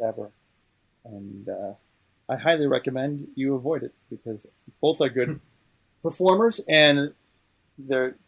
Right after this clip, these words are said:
Speaker 1: they are worthy of much more than anything that film had to offer. Um, that's mine
Speaker 2: Any
Speaker 1: for
Speaker 2: runner,
Speaker 1: worst.
Speaker 2: any runner-up there? You have a runner-up, maybe?
Speaker 1: A runner-up? Um,
Speaker 2: Dishonor, dishonorable mention.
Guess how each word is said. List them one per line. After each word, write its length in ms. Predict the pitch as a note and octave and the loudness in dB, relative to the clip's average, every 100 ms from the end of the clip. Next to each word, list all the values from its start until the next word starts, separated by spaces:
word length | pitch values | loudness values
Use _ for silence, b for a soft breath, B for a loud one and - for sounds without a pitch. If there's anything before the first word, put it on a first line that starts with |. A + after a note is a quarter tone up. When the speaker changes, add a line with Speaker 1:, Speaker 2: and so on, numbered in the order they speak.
| - | -8
Speaker 1:
they 180 | C3 C3+ | 0 2
are 200 | B2 B2 | 4 2
worthy 380 | A#2+ C3 B2 A#2+ | 0 0 2 0
of 100 | A#2 | -2
much 440 | A#2 B2+ A#2+ - | -4 0 -2 -2
more 280 | A#2 A2+ A2+ | -6 -4 -4
than 340 | G#2+ G#2+ G#2 G2 _ _ _ _ _ _ - | -6 -12 -12 -16 _ _ _ _ _ _ -8
anything 300 | B2+ B2 A#2+ | -6 -6 -6
that 180 | A2+ A2 | -8 -6
film 160 | A2+ G#2+ | -8 -10
had 120 | A2 | -10
to 40 | - | -10
offer. 360 | A2+ A2+ A2 - _ _ _ _ _ _ _ _ _ _ _ - | -12 -14 -18 -20 _ _ _ _ _ _ _ _ _ _ _ -14
Um, 460 | A2+ A2 A2 A2 A2 _ _ _ | -10 -8 -8 -12 -16 _ _ _
that's 200 | A#2+ B2 | -12 -10
mine 260 | C3 B2+ A#2 | -2 -2 0
Speaker 2:
Any 120 | A#2 | -2
Speaker 1:
for 60 | G#2+ | -2
Speaker 2:
runner, 140 | A2 | -2
Speaker 1:
worst. 100 | A2 | 0
Speaker 2:
any 140 | B2 A2 | 0 2
runner-up 440 | A2 A2+ A2 A2+ | 2 2 2 2
there? 260 | C3 C3 - _ _ | 0 0 -4 _ _
You 100 | A#2 | -2
have 80 | G#2+ | 0
a 40 | |
runner-up, 420 | G2+ G#2 G2+ A2+ B2 | 0 -2 -2 -4 0
maybe? 260 | C3+ C#3+ - _ _ _ _ _ | 0 0 -6 _ _ _ _ _
Speaker 1:
A 40 | - | -12
runner-up? 840 | A2+ D#3 B2 A#2+ D3+ F#3 - - | -10 -8 -4 0 0 0 -6 -8
Um, 640 | C#3 C#3+ D3+ D#3 D3+ D3 C#3 _ _ _ _ _ _ A#2+ | -2 0 0 -2 -6 -12 -18 _ _ _ _ _ _ -6
Speaker 2:
Dishonor, 580 | - A2+ A2 A2+ B2 C3 - | -2 0 0 0 0 -4 -8
dishonorable 420 | - A#2 G#2+ G#2 | -8 -4 -2 -2
mention. 360 | G#2+ G#2+ A#2+ C3 | -4 -4 -6 -8